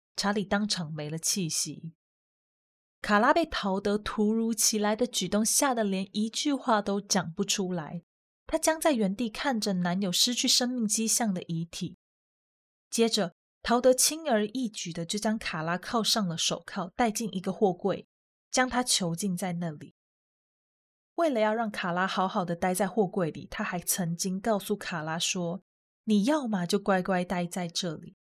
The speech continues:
要么就是死在查理身边。”在接下来的每一天，陶德都会出现，他会除去卡拉身上的铁链和脚铐，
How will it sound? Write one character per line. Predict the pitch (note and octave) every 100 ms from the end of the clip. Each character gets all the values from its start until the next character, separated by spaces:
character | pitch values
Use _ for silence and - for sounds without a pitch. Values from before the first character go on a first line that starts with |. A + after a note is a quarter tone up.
| _ -
要 | B3+ F#3
么 | D#3+ F3
就 | - G#3
是 | G#3+
死 | - - D#3
在 | G3 F#3
查 | - F3+ D#3+
理 | E3+
身 | E3 - E3 D#3
边。” | E3 D3+ D#3+ F3 _ _ _ _ _ _ _ -
在 | E4
接 | D4+ C4+
下 | - B3
来 | F3+
的 | F3+
每 | F3 D#3
一 | E3+
天， | - F#3 F3 -
陶 | - G#3
德 | A3
都 | A3 A3+
会 | A3+
出 | A3 - F#3
现， | - G3+ D#3+ - - _ _
他 | D4+
会 | D4+ -
除 | - G#3+
去 | C4+ C4+
卡 | - F3+ E3
拉 | F3+
身 | - G#3+ A3
上 | B3+ G#3+
的 | G3
铁 | - G3+ E3
链 | G3+
和 | G3+ A3 G#3
脚 | F#3 - -
铐， | - F3